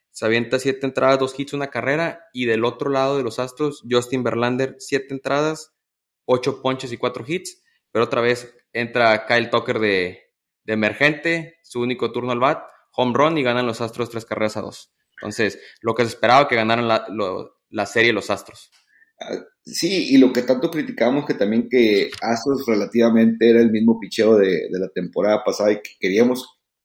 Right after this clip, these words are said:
Speaker 2: que levantara, sí le faltaba un poquito el picheo y ahorita, fíjate, poco a poco se están viendo ya un poquito mejor y esperemos si llega a ser ese, ese equipo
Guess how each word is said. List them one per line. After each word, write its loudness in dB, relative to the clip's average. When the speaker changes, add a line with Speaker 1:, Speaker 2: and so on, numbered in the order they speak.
Speaker 2:
que -2
levantara, 0
sí 2
le 6
faltaba 4
un 2
poquito -8
el -8
picheo -4
y 2
ahorita, 2
fíjate, -2
poco 0
a -14
poco 2
se -18
están -4
viendo 2
ya 2
un -2
poquito -4
mejor -2
y 2
esperemos 2
si 2
llega 6
a 2
ser 2
ese, 2
ese -2
equipo 0